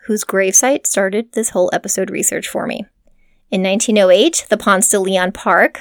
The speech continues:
which I talked about in the Ponce City Market episode, was newly remodeled, and it had its own Chinese restaurant called Oriental Cafe.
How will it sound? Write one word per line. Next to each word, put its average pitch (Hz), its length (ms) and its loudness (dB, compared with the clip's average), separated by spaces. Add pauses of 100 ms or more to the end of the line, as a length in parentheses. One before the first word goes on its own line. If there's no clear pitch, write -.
which 208 220 -8
I - 20 -8
talked - 280 -10
about 185 260 -2
in 202 100 -2
the 196 80 -2
Ponce 196 300 -2
City 208 160 0
Market 202 280 2
episode, 247 440 4
was 208 260 2
newly 269 560 2
remodeled, 226 680 4 (320)
and 208 80 0
it 214 100 0
had 202 140 -2
its 196 200 -4
own - 160 2
Chinese 185 340 -4
restaurant - 420 -8
called 180 240 -4
Oriental 180 520 -4
Cafe. 160 480 -12